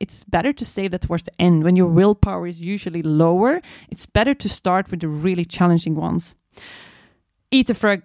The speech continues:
eat the frog first thing in the morning. I love that saying. Um, what is your frog? Figure out what your frog is and make sure you do that the very first thing in the morning.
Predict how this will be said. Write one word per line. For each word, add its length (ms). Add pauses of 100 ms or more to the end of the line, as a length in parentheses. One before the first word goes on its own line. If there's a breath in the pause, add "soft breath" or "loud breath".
(160)
eat 220
the 80
frog 280
first 300
thing 140
in 80
the 80
morning. 420
I 40
love 240
that 160
saying. 500
Um, 540
what 180
is 100
your 120
frog? 400 (100)
Figure 220
out 120
what 140
your 80
frog 320
is 160
and 140
make 120
sure 320
you 140
do 180
that 140
the 80
very 540
first 420
thing 160
in 80
the 80
morning. 440